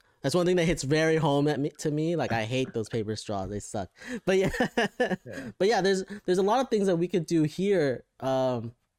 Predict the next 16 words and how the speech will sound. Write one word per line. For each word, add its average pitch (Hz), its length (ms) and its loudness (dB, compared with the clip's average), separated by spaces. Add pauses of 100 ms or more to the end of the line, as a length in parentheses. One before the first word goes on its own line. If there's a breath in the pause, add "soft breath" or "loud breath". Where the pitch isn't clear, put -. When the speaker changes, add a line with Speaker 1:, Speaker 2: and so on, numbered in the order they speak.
(320)
Speaker 2:
I 226 60 -2
mean, - 140 -2
Speaker 1:
like, 170 160 2
Speaker 2:
even 269 200 -2
Speaker 1:
it's - 140 -4
Speaker 2:
explore 156 580 -4
our 143 120 -4
own 143 240 -8
ocean, 143 260 -6
right? 104 140 -10
Think 180 120 -6
about 135 140 -6
it. 110 40 -8
Like, 110 120 -10 (160)
it, 151 240 -4
it, 156 120 -6